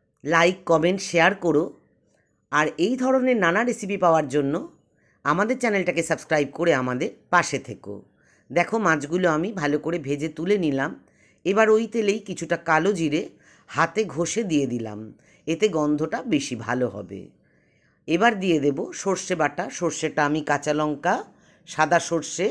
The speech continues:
কালো সর্ষে দিয়ে বেটে নিয়েছি। সর্ষে বাটা দিয়ে আমি একটু নেড়েই জল দিয়ে দেব। সর্ষে বাটা আমি তেলে দিয়ে ভাজি না।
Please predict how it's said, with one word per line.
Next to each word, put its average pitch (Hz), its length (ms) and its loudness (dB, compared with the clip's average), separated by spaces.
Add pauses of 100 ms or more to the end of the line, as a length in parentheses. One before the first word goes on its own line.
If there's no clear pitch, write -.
(120)
কালো 143 260 2
সর্ষে 156 500 -6
দিয়ে 170 280 -2 (500)
বেটে 165 280 2
নিয়েছি। 117 440 -4 (640)
সর্ষে 190 340 -2
বাটা 214 240 2
দিয়ে 160 260 0 (560)
আমি 139 220 0 (100)
একটু 190 340 -4
নেড়েই 180 380 2 (120)
জল 160 320 6
দিয়ে 123 200 0
দেব। 104 220 -6 (580)
সর্ষে 208 360 0
বাটা 240 260 4
আমি 208 160 2
তেলে 160 280 2
দিয়ে 147 240 0 (420)
ভাজি 151 420 0
না। 110 140 -2